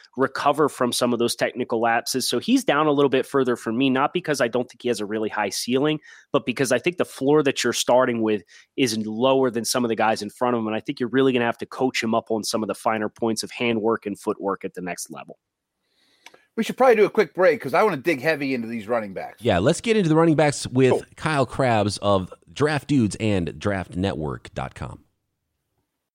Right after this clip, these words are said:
Speaker 3: We talk about physical fitness a lot, but there's another side to the game that's just as important. I'm talking about mental fitness. Calm, the number one app for sleep and meditation, has teamed up with LeBron James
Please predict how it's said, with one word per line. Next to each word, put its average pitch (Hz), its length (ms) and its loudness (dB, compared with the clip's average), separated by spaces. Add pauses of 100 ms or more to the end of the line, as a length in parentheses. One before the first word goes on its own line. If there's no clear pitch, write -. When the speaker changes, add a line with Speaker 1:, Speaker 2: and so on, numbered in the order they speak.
(600)
Speaker 3:
We 202 120 2
talk 262 220 2
about 214 180 4
physical 180 400 2
fitness - 640 2
a 104 60 2
lot, 101 400 2
but 95 160 -2
there's 113 380 4
another 151 320 4
side 143 340 4
to 117 60 2
the 98 100 0
game 113 380 4
that's 98 280 2
just 139 280 2
as 131 100 4
important. 101 560 2
I'm 113 100 0
talking 123 360 0
about 98 400 2
mental 107 720 0
fitness. - 640 -4 (340)
Calm, 135 420 0 (420)
the 95 100 0
number 170 280 4
one 156 280 4
app 135 240 0
for 107 140 0
sleep 143 460 2
and 92 180 2
meditation, 120 720 2 (240)
has 87 180 -2
teamed 165 280 2
up 139 180 4
with 104 160 0
LeBron 104 480 2
James 127 460 4